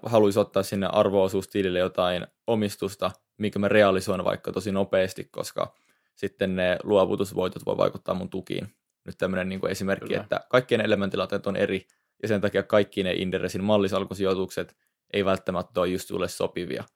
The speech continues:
Speaker 1: Mut sieltä voi hakea kyllä tosi hyvin inspiraatiota ja katsoa, että minkä tyyppisiä yhtiöitä niin kun rautaiset ammattilaiset on hyväksynyt niiden omaan salkkuun.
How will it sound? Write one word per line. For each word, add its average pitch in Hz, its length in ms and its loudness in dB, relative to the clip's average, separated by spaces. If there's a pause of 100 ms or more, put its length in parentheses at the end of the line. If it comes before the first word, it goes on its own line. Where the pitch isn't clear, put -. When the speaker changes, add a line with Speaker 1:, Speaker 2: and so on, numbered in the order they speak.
(260)
Speaker 1:
Mut 101 180 -6
sieltä 95 240 0 (160)
voi 95 360 2 (160)
hakea 104 320 0
kyllä 92 200 -4
tosi 98 260 0
hyvin 92 160 -4
inspiraatiota 90 800 -2
ja 92 80 0
katsoa, 95 360 -4
että - 240 -10 (340)
minkä 104 240 0
tyyppisiä 90 560 -2 (120)
yhtiöitä - 640 -2 (380)
niin 95 140 -6
kun 90 220 -6 (180)
rautaiset 98 420 2
ammattilaiset 95 640 -2 (120)
on 90 220 -2 (100)
hyväksynyt 98 380 0
niiden 95 240 -2
omaan 92 240 -2
salkkuun. - 400 -6